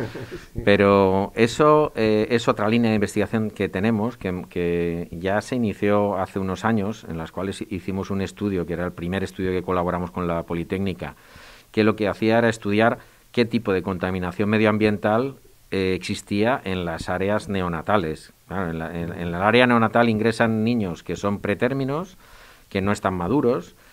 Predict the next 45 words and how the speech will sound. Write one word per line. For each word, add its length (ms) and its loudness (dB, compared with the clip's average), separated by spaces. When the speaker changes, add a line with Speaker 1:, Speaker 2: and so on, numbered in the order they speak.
Speaker 2:
y 180 4
esa 200 2
inmadurez 580 4
les 220 2
puede 240 -2
conducir, 540 -2
digamos, 400 0
a, 140 0
a 160 -8
una 180 -4
situación 640 -4
un 140 -8
poco 240 -4
de 100 -2
riesgo, 640 -2
porque 240 -6
están 280 -6
todavía 420 -4
en 80 -6
desarrollo. 580 -6
Nosotros 380 -14
los 140 -10
tenemos 280 -6
ahí 80 -6
en 100 -6
el 60 -6
Ecuador 260 -2
precisamente 540 -2
para 240 4
suplir 680 0
lo 260 0
que 120 -2
el 120 0
útero 380 4
materno 400 2
no 100 2
ha 80 0
podido 280 0
hacer, 160 0
porque 180 -4
han 80 -2
salido 300 -2
antes 200 -6
del 140 -8
tiempo. 400 -6